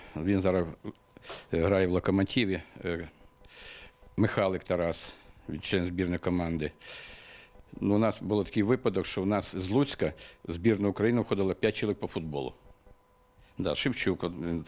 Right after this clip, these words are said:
в Донецькому «Шахтарі», е, е, м, Тимощук Анатолій, який є,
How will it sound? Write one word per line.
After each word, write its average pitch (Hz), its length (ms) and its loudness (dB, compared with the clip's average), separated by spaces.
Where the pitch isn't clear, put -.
в 90 40 -8
Донецькому 87 460 0
«Шахтарі», 85 520 0
е, 87 260 2
е, 82 280 2
м, 82 760 2
Тимощук 117 580 2
Анатолій, 104 580 4
який 104 400 6
є, 90 180 4